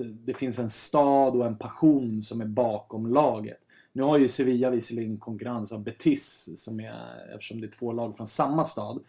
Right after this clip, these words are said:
Men man märker när man tittar på matcherna på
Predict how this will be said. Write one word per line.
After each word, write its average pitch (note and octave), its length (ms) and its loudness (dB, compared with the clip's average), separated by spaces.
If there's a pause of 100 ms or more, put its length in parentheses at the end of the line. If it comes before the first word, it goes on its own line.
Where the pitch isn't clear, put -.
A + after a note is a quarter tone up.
(300)
Men C3+ 420 2
man B2 200 2
märker C#3 420 0
när A#2 80 -2
man A2 140 -6
tittar C#3 320 -4
på - 100 -6
matcherna B2 560 -4
på G#2+ 440 -8